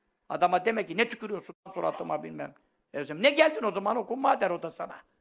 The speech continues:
"Git nereye gidersen git, bana ne? Sana mı nefesimi harcamaya mecburum?" Ondan sonra, e, aldılar yüz koyunu. Şimdi yolculuktalar. Böyle otlan motlan geçiniyorlar birkaç hurmayla. Dediler, "Bir koyun kesek yiyek."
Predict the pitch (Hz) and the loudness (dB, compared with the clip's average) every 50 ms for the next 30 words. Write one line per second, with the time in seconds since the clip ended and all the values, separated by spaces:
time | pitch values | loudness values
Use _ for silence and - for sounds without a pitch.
0 | _ _ - 220 - - - - - - - - - - - - - 294 311 - | _ _ -10 -10 -6 -4 -4 -2 -2 -4 -6 -8 -8 -10 -8 -8 -10 -8 -8 -12
1 | - _ - - - - 180 - - - _ _ _ _ - - 156 196 226 262 | -8 _ -4 -4 -4 -2 -6 -6 -6 -8 _ _ _ _ -6 -2 0 2 2 2
2 | 277 254 262 254 247 240 - 220 208 202 190 190 185 - 185 170 175 170 165 160 | 4 2 2 2 2 -2 -2 0 4 6 6 6 6 2 -2 0 2 2 2 2
3 | 156 156 151 143 151 160 156 - - _ _ _ _ _ _ _ _ _ _ _ | 0 -4 -4 -4 -8 -10 -10 -10 -16 _ _ _ _ _ _ _ _ _ _ _
4 | _ _ - 339 381 339 294 254 233 - 208 196 214 277 349 403 - - - _ | _ _ 8 8 10 10 8 8 8 6 6 8 10 10 8 8 4 -6 -14 _
5 | _ _ _ _ _ _ _ _ _ _ _ _ _ _ _ 196 214 208 208 202 | _ _ _ _ _ _ _ _ _ _ _ _ _ _ _ 0 2 4 6 6
6 | 196 190 185 - - - 277 302 302 240 233 220 202 196 208 247 262 - - - | 6 4 4 4 8 10 10 10 10 8 6 8 10 10 10 8 4 -8 -16 -20
7 | _ _ _ _ _ 220 262 262 233 - - 214 190 180 175 185 208 240 262 - | _ _ _ _ _ -2 -2 -2 0 2 4 4 4 4 2 -2 -4 -4 -6 -12
8 | _ _ _ _ _ - - 233 254 262 254 240 240 - - _ _ _ _ - | _ _ _ _ _ -4 -4 0 2 2 2 2 0 -8 -18 _ _ _ _ 4
9 | 170 208 233 240 226 240 277 262 262 262 - 285 277 247 208 208 226 220 - - | 6 8 8 8 6 2 -2 -2 -2 2 4 6 8 10 8 8 6 2 -2 -12
10 | - _ _ _ _ _ _ - 190 185 202 220 226 - 226 226 247 240 247 - | -20 _ _ _ _ _ _ -2 0 4 4 4 4 4 6 6 6 6 4 4
11 | 214 208 208 214 220 208 214 - 226 262 294 277 254 262 - 302 302 262 233 202 | 4 4 4 4 0 0 2 2 0 2 2 -2 -4 -4 -6 -2 -2 2 4 4
12 | 180 165 165 165 190 190 175 170 175 175 175 185 185 175 160 147 123 - - _ | 4 4 2 0 0 0 0 0 -4 -6 0 2 2 4 4 0 -4 -6 -12 _
13 | _ _ - 185 180 180 220 233 220 226 - - 226 240 240 - - 233 226 262 | _ _ -2 -2 0 4 2 2 2 0 2 2 2 2 4 2 0 2 4 2
14 | 254 254 254 - 269 254 233 220 226 - - | 0 0 0 0 2 4 4 2 0 -6 -18